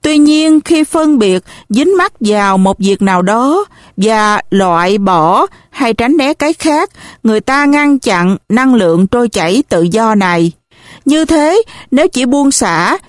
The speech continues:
và phó thác mọi sự cho bản thể của bạn, cho chủ nhân không,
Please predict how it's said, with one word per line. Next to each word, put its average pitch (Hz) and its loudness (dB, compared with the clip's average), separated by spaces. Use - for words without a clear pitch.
và 202 0
phó 254 0
thác 330 -2
mọi 180 2
sự 180 0
cho 233 -2
bản 190 -2
thể 214 -2
của 220 0
bạn, 180 0
cho 285 2
chủ 202 0
nhân 277 2
không, 285 2